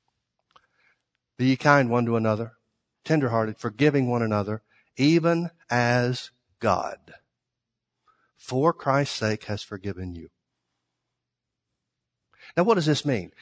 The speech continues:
It means very simply this, folks. It means the love of God is shed, is, is poured out toward you, is shown to you, such that nothing you've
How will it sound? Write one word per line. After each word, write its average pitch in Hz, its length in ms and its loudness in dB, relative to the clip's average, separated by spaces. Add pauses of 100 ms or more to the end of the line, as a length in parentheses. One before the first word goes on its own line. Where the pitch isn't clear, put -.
(100)
It 143 120 0
means 143 160 4
very 135 200 2
simply 113 280 -4
this, 92 240 -6
folks. - 320 -18 (720)
It 156 180 2
means 151 220 2
the 131 100 4
love 143 160 6
of 127 140 -4
God 135 220 2
is 117 100 -2
shed, 135 500 -2
is, 120 320 -4
is 120 320 -4 (160)
poured 135 240 2
out 113 220 2
toward 131 340 -8
you, 127 220 -8
is 104 100 -6
shown 131 380 -2
to 135 300 -6
you, 127 340 -8 (760)
such - 420 2
that 120 180 0
nothing 160 500 2
you've 123 180 -2